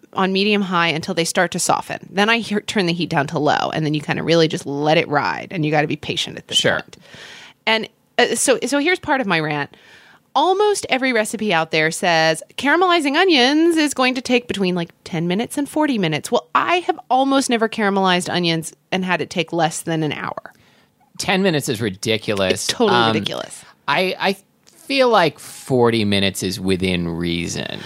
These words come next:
Speaker 1: Well, so, okay. So last night, granted, I'm working with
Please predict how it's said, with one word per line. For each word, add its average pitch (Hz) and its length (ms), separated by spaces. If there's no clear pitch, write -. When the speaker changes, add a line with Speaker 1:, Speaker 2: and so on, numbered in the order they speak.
Speaker 1:
Well, 285 120
so, 320 360
okay. - 340
So 247 160
last 294 380
night, 160 460
granted, 233 320
I'm 233 220
working 254 420
with 196 160